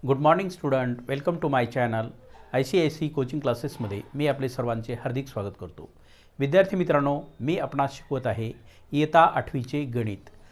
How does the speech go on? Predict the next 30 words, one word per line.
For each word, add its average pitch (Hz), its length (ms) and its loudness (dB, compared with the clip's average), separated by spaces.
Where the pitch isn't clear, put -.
आणि 143 160 0
त्या 165 140 4
गणितामध्ये 151 640 2
आपण 170 440 2
सोळावं 175 440 6
प्रकरण 156 380 2
चालू 123 220 2
केलेलं 117 300 -2
आहे. 104 240 -4
ते 139 60 4
सोळावं 156 360 8
प्र-, 160 140 2
प्रकरणामध्ये 143 800 -2
आपण 135 260 -4
सराव 156 300 6
संच 143 340 -2
सोळा 151 160 10
पॉइंट 139 280 6
दोन 143 240 6
बघत 127 320 6
आहोत. 95 180 0
तर 151 60 8
त्या 175 160 12
सोळा 165 240 10
पॉइंट 170 260 6
दोनमधलं 139 520 6
हे - 440 0
पहिलं 160 200 6
उदाहरण 143 380 4
आहे. 110 240 -2